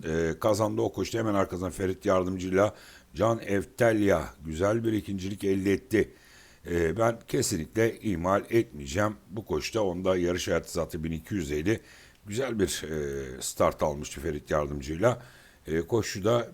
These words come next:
bir ikincilik elde etti. Birazcık farklıydı ama sonradan toparlanarak Adana'da çimde kazandı son koşusunu. E, maalesef ikincilikten öteye gidemedi. Gözü çarpan hemen arkasında.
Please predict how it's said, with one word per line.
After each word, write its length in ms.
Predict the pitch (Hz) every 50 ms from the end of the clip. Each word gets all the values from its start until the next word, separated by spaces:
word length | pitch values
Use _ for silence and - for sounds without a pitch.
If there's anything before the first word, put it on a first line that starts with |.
| -
bir 100 | 123 123
ikincilik 500 | 120 113 - 120 113 107 98 107 110 101
elde 220 | 107 101 92 87 82
etti. 240 | 80 - - 107 120
Birazcık 320 | 127 113 101 95 101 -
farklıydı 480 | - 123 120 110 - - 127 123 143 147
ama 320 | 135 117 123 123 123 - - - - - - - _ -
sonradan 560 | - - 147 127 104 90 85 95 107 110 104 - -
toparlanarak 640 | - 113 98 - 107 101 90 85 82 85 82 78 90
Adana'da 420 | 90 87 90 90 85 78 80 78
çimde 340 | - - 92 90 90 90 -
kazandı 560 | - 85 78 71 76 71 78 85 104 - - - - _ -
son 240 | - - 92 87 80
koşusunu. 600 | - - 76 73 - - 73 71 82 98 107 - - - - - - - - _ - -
E, 40 | 80 76 71 71 69 69 71 73 78
maalesef 440 | 90 107 98 78 65 67 95 98 87
ikincilikten 560 | 90 - - 90 78 73 76 73 - 92 82
öteye 260 | 76 71 - 85 73 76
gidemedi. 360 | 87 92 87 73 71 73 73
Gözü 260 | 76 76 76 76 -
çarpan 320 | - - 73 67 78 82
hemen 220 | 82 87 87 80 76
arkasında. 600 | 73 73 71 - 82 78 - - 85 98 117 113